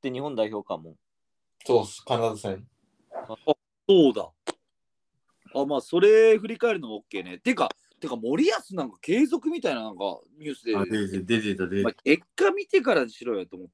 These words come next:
Speaker 3: て。<laughs> せめて。
Speaker 2: 確かに、確かに、もうなんかまだ飲めないのに延長するなんかうざいやつみたいにいますもん、居酒屋で。
Speaker 3: そうそうそうそう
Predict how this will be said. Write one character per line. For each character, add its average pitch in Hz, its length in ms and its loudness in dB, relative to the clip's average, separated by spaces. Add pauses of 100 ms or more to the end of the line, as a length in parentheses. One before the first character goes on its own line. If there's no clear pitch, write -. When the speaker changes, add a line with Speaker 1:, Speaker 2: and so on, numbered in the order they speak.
(120)
Speaker 3:
て。 - 160 -16 (100)
<laughs> - 500 2
せ 220 140 6
め 175 140 0
て。 - 260 -12 (200)
Speaker 2:
確 151 220 4
か 123 80 -4
に、 110 60 2
確 110 160 4
か 110 80 -2
に、 104 60 -2
も 104 180 -2
う - 20 -4
な 107 120 -4
ん 104 40 -10
か 92 80 -10
ま 156 180 4
だ 208 100 2
飲 127 180 0
め 202 100 2
な 196 140 2
い 135 40 -2
の 113 60 -4
に 107 140 -4
延 185 200 2
長 202 200 -2
す 196 100 -2
る 185 80 0
な 180 80 -2
ん - 20 -8
か 104 60 -4
う 104 120 -4
ざ 175 160 4
い - 20 2
や 131 80 -2
つ 110 80 -10
み 101 60 -6
た 98 40 -4
い - 40 -2
に 101 40 -4
い - 20 -6
ま 160 120 -4
す 165 40 -8
も 151 60 -6
ん、 117 60 -8
居 95 80 -14
酒 107 160 -6
屋 110 160 -2
で。 - 0 -
Speaker 3:
そ 98 80 -14
う - 20 -20
そ 127 80 -8
う - 20 0
そ - 60 2
う - 60 -2
そ - 240 -14
う 92 40 -10